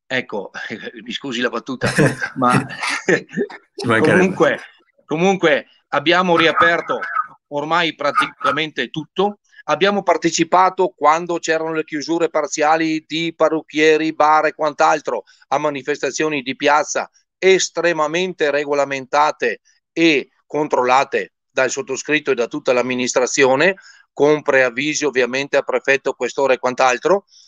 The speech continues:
Speaker 1: e, eh, vediamo che la risposta dei cittadini è molto buona. Ripeto, stiamo guardando avanti, abbiamo il mercato cerasicolo aperto che funziona praticamente a tempo pieno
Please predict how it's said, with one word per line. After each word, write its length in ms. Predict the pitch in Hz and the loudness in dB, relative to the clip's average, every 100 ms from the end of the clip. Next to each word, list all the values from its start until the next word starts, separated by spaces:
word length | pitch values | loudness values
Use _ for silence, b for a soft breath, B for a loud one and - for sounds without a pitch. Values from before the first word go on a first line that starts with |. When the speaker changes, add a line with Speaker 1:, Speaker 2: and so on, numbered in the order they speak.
| B B _ | B B _
Speaker 1:
e, 300 | 190 196 214 | 4 4 4
eh, 460 | - 156 151 143 156 143 | -2 -2 0 0 -2 2
vediamo 580 | 185 175 156 156 202 | 2 4 2 2 -2
che 360 | 185 185 156 - _ | -4 -2 -2 -2 _
la 200 | - 156 | -2 0
risposta 520 | 196 180 - 190 156 151 | 2 0 0 0 0 -4
dei 160 | 143 | -6
cittadini 720 | 139 180 165 151 175 185 190 - | -8 -4 -2 0 -2 -2 -4 -4
è 260 | 160 165 - | 2 2 0
molto 560 | 143 147 147 127 143 - | -6 -2 -2 -2 -4 -4
buona. 500 | - 131 123 110 98 - b b b b b _ | -2 0 0 -2 -6 -10 b b b b b _
Ripeto, 800 | - 139 135 165 170 190 202 - _ _ | -6 -4 0 2 2 2 0 -2 _ _
stiamo 400 | - 165 170 170 | -10 -2 0 0
guardando 500 | 143 139 143 147 139 | 0 0 0 -2 -2
avanti, 560 | 123 127 127 - 185 - _ - | -2 -2 -4 -6 -8 -8 _ -4
abbiamo 500 | 151 151 175 175 165 | -2 2 2 2 -4
il 80 | |
mercato 520 | 156 151 - 165 170 165 | -2 -4 0 -2 -2 -4
cerasicolo 760 | 160 139 135 160 - 160 135 | -2 0 -2 -6 -4 0 2
aperto 640 | 127 156 151 139 123 98 _ | 2 2 2 0 -8 -10 _
che 160 | - | -8
funziona 760 | 147 156 143 160 170 160 127 95 _ _ _ | -8 -8 -6 -2 0 0 -4 -8 _ _ _
praticamente 960 | - 135 139 135 139 156 156 135 117 - - | -6 -4 -4 -4 -2 -2 -4 -4 -4 -6 -6
a 140 | 135 | -4
tempo 460 | - 160 165 143 127 | 0 0 0 -2 -2
pieno 640 | 151 165 151 120 92 | 2 4 4 0 -4